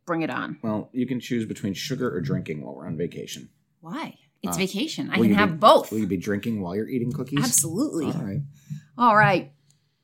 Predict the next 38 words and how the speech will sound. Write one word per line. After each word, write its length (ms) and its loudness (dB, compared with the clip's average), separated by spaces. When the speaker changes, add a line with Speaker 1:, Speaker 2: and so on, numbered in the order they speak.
Speaker 1:
Um, 440 10
let's 260 6
talk 220 6
about 380 8
our 160 10
favorite 440 2
musical 460 6
band, 580 4
uh, 460 10
Mariachi 600 2
Cobra. 440 4
Speaker 2:
Oh, 240 2
I 140 -6
thought 200 -6
you 80 -10
were 60 -8
talking 340 -10
about 200 -8
B 100 -4
T 180 -4
S. 380 -10
Speaker 1:
What's 240 -18
that? 280 -16
Speaker 2:
The, 200 -4
my 180 0
favorite 360 -2
Korean 380 -2
boy 200 2
band. 320 -4
Speaker 1:
Oh. 840 6
<laughs> 40 -14
No, 100 -4
I 80 4
don't 120 2
know 120 2
about 280 -4
them. 220 -8
Speaker 2:
No. 140 -4